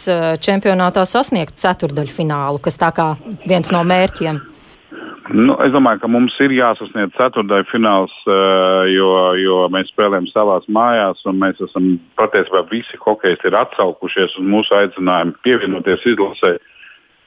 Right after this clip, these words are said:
Speaker 2: Tā kā es domāju, ka mums ir kaujas spēcīgs sastāvs un mums jācenās par ceturtdaļfinālu. Par tālāko, kā ziniet, visu izšķir nākušās sešdesmit minūtes un cīnīsimies par uzvaru katrā spēlē.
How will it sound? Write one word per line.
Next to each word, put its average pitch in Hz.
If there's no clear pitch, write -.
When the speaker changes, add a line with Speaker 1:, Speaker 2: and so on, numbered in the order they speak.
Speaker 2:
Tā 123
kā 117
es 107
domāju, 110
ka 104
mums 113
ir 90
kaujas 113
spēcīgs 98
sastāvs 117
un 98
mums 92
jācenās 98
par 95
ceturtdaļfinālu. 78
Par 90
tālāko, 131
kā 104
ziniet, 113
visu 113
izšķir 98
nākušās 104
sešdesmit 101
minūtes 98
un 98
cīnīsimies 95
par 98
uzvaru 92
katrā 87
spēlē. 87